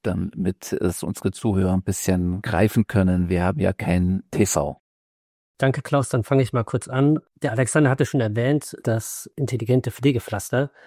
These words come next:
Speaker 2: Das ist sicherlich unsere langfristige Vision, dass der Sensor, den nennen wir Mojo, dass der irgendwann mal so klein ist,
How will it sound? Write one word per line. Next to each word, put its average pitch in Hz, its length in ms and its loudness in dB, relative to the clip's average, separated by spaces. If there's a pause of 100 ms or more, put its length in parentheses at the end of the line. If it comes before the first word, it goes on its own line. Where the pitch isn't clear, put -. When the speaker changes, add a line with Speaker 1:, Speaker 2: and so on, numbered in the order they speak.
(100)
Speaker 2:
Das 127 160 2
ist 156 120 0
sicherlich 151 400 4
unsere 123 260 4
langfristige 165 640 0
Vision, 180 680 2
dass 117 180 -4
der 123 140 2
Sensor, 151 580 2
den 123 300 -2
nennen 117 180 0
wir 113 80 -2
Mojo, 147 360 2
dass 127 200 -4
der 123 180 -2
irgendwann 127 280 0
mal 117 100 0
so 117 100 -8
klein 139 440 -2
ist, - 420 -4